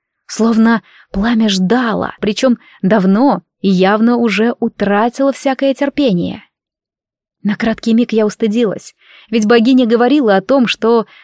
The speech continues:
задать последний вопрос я смогу через месяц, а я этим периодом не воспользовалась.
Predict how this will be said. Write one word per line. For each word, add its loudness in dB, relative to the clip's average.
задать -2
последний -2
вопрос -2
я -2
смогу 0
через 0
месяц, -2
а -2
я 2
этим 2
периодом 2
не 2
воспользовалась. -4